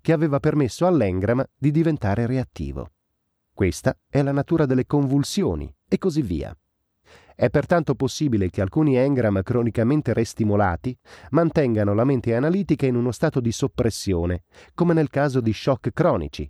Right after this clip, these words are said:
intossicazioni croniche o sonnolenza cronica. A mano a mano che essi, e altre cose che tendono ad annullare la mente analitica o a ridurne il potenziale,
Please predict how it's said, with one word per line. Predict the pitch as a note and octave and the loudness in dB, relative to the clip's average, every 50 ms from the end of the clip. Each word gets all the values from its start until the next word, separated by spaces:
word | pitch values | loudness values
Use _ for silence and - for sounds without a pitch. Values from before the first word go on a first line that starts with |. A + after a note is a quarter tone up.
| _ _ - | _ _ -6
intossicazioni | - B2 B2+ A#2 C3 A2+ - - G#2+ - - - - D3+ C3+ G#2+ F#2+ | -2 -2 -2 0 -2 -4 -4 -6 -4 -4 -4 -4 -2 -2 0 0 0
croniche | - C#3+ D3+ E3 E3+ F3 D#3 - E3+ D#3+ - _ - - - - | 0 0 2 2 0 0 -2 -2 -4 -4 -4 _ -18 -16 -6 -4
o | C#3 B2+ | -2 -2
sonnolenza | - - - F3+ E3+ D#3 D3 C3 A2+ A#2 A#2+ - - C3 | -2 -2 -2 0 0 0 0 0 0 0 -2 -2 -4 -4
cronica. | - - F#2+ D#2 D#2+ C#2+ C#2 C#2+ - - - - _ _ _ _ _ _ _ _ _ _ _ _ _ - - - - _ _ _ - | -4 -2 -4 -4 -4 -8 -10 -10 -10 -10 -10 -12 _ _ _ _ _ _ _ _ _ _ _ _ _ -20 -20 -20 -20 _ _ _ 0
A | B2 | 2
mano | C3 D#3 F3+ F#3+ F3+ D#3 | 4 4 4 4 4 2
a | |
mano | C3+ C3+ D3+ D#3+ D#3 C#3+ A2+ | 4 2 2 2 2 0 -2
che | - A#2+ A2 A2+ B2 | 0 0 0 0 0
essi, | G#2+ - - - F2+ D#2+ _ _ _ | -2 -4 -8 -8 -10 -10 _ _ _
e | - F2 F2 | -6 -2 0
altre | F#2 G2+ - - - F2 | 0 0 -2 -2 -4 -4
cose | - G#2 G2+ A2 G2 G2+ F#2 | 0 0 0 2 2 0 -2
che | - F2+ - | -2 -4 -2
tendono | - A2 A2+ A#2 G#2+ G2 F#2+ F#2+ | 0 0 2 2 2 2 0 0
ad | F#2 F#2 | 0 0
annullare | F#2+ F#2 F#2+ F#2 F#2+ G2+ A2+ A2+ G#2 F#2+ | 0 0 0 0 2 2 2 2 2 0
la | F#2 F#2 | 0 0
mente | G2+ A2+ A#2 A2 - G#2 | 0 0 0 0 0 -2
analitica | G2 F2+ F2+ F#2 A#2 B2 A2+ - A2 - - G2 F#2 - | 0 0 0 0 0 0 0 0 -2 0 0 -4 -2 0
o | - A2+ A2+ | 2 2 4
a | A2 | 4
ridurne | G#2 G#2 A2 A2 B2+ C3 - - A2+ G#2 | 2 2 0 2 0 0 0 0 0 2
il | G2 G2 | 2 0
potenziale, | - - G#2 - G2+ G2 F#2 - - G#2+ F#2 E2+ E2+ F2 E2+ D#2 | 0 -2 -2 0 0 -2 -2 0 0 0 0 0 0 -2 -4 -6